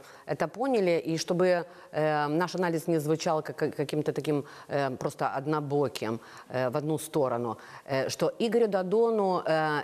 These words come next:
европейские структуры не давали деньги не потому, что Игорь Дадон, э, не проевропейский или он пророссийский, потому что европейские партнёры, видя его,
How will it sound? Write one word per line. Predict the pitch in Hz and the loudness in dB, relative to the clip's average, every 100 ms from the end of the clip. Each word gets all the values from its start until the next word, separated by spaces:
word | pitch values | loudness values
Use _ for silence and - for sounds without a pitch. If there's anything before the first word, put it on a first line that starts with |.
| - | 0
европейские | 151 170 170 214 - 185 | 0 0 -2 -4 -2 -2
структуры | 165 180 170 - 202 208 196 185 - - - - | 0 0 -2 -2 0 2 4 2 0 -18 -16 -2
не | 170 185 | 0 2
давали | 185 170 214 208 190 180 | 2 2 2 2 2 2
деньги | 165 151 175 214 196 175 | 0 0 4 4 4 4
не | 196 | 2
потому, | 196 220 226 240 | 2 2 2 0
что | - 202 | 0 0
Игорь | 180 190 175 175 | 0 0 2 2
Дадон, | 165 170 160 185 185 175 - - _ - 151 | 4 2 4 2 2 0 -8 -20 _ -4 2
э, | 156 151 147 | 4 4 2
не | 160 185 | 2 2
проевропейский | 175 185 185 170 165 160 202 185 175 | 2 2 4 2 2 2 0 2 2
или | 170 | 2
он | 175 | 2
пророссийский, | 170 170 165 160 - 185 - - 127 101 - - - - - | 2 2 0 -2 2 2 2 -4 -4 -6 -8 -20 -20 -14 -6
потому | 143 170 202 | 0 0 0
что | - 208 180 160 - - - | 0 0 0 -2 -12 -20 -4
европейские | 139 156 233 240 233 | -2 0 -2 -2 -2
партнёры, | 214 202 180 214 240 220 | 0 -2 -2 0 2 2
видя | 180 208 185 | 2 2 4
его, | 190 180 175 208 202 | 4 4 4 4 2